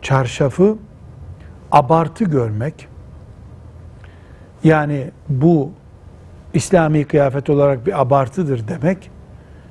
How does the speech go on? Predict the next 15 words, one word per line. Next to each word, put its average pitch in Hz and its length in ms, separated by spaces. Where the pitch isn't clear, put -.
inşallah 170 680
kasıtlı 143 640
değilse 151 500
cahilliktir. 123 880
Fakat 214 300
çarşafı 180 680
tek - 300
kıyafet 170 500
olarak 127 420
görmek, 113 360
başkası 165 460
olmaz 175 460
demek 143 360
de 143 60
yanlıştır. 120 880